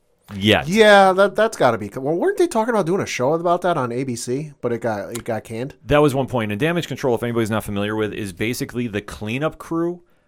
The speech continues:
Speaker 1: when all these superhero battles happen.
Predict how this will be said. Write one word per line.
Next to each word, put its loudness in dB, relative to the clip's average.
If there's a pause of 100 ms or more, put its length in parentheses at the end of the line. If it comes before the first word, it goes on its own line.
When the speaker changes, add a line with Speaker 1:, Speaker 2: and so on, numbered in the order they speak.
(160)
Speaker 1:
when -2
all -2
these -4 (500)
superhero -2
battles -2
happen. -6